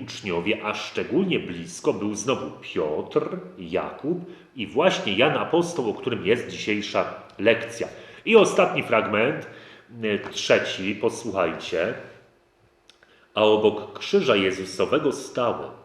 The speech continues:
matka Jego i siostra matki Jego, Maria i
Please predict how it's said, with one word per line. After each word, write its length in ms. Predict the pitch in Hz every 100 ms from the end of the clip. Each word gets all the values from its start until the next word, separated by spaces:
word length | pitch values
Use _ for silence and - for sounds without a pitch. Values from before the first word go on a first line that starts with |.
| _ -
matka 520 | 95 104 104 - 87
Jego 680 | 80 76 76 107 165 165 - - -
i 80 |
siostra 560 | 101 - 185 180 - 98
matki 500 | 98 107 - - 85
Jego, 340 | 76 69 71 69 - -
Maria 680 | 92 107 127 120 95 80 - - - _ _ _ _ _ _ _ _
i 360 | 110 92 90